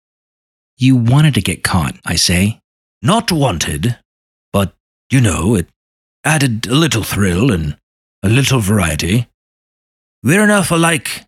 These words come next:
Speaker 2: that people could easily confuse us, but Meredith,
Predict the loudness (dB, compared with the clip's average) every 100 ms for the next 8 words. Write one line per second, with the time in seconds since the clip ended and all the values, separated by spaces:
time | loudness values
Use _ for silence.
0 | _ -6 0 0 0 0 2 2 2 0
1 | 0 0 0 0 -2 -4 -2 -4 -4 -8
2 | _ _ -2 0 0 -2 -6 -10 -14